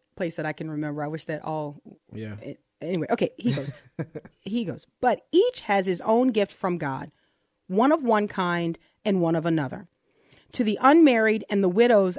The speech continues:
Speaker 1: I say that it is good for them to remain single as I am. But if they cannot exercise self-control, they should marry, for it is better to marry than to burn with passion."
Speaker 2: Mm-hmm.
Speaker 1: Now, I don't wanna just, like, right? Okay.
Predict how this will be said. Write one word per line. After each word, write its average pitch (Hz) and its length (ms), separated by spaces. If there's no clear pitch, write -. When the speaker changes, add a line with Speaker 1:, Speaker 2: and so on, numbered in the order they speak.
Speaker 1:
I 202 160
say 214 340
that 196 160
it 220 100
is 226 160
good 240 320
for 277 120
them 196 260
to - 140
remain 190 420
single 202 600
as 180 220
I 233 180
am. 190 360
But 330 100
if 339 120
they 311 120
cannot 262 420
exercise 233 600
self-control, 214 880
they 254 140
should 254 240
marry, 269 480
for 294 160
it 294 180
is 339 160
better 247 280
to 254 180
marry 240 520
than 214 180
to 277 120
burn 214 520
with 214 300
passion." 208 540
Speaker 2:
Mm-hmm. 95 180
Speaker 1:
Now, 226 140
I 262 80
don't 311 140
wanna 311 160
just, 247 240
like, 208 340
right? 185 300
Okay. 190 280